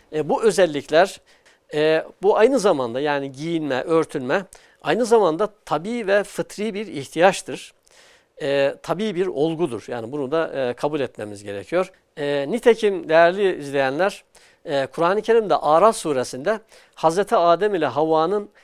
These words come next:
cennette kendilerine yasaklanmış olan meyveden yedikleri zaman birdenbire ayıp yerlerinin gözüktüğü ve alelacele oralarını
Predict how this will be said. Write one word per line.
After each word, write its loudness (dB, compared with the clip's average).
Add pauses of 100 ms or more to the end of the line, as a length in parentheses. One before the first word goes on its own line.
(180)
cennette 0
kendilerine -2
yasaklanmış -2
olan -2
meyveden -2
yedikleri -4
zaman 0 (440)
birdenbire 0
ayıp -2
yerlerinin 0
gözüktüğü -4
ve 2
alelacele 2
oralarını 0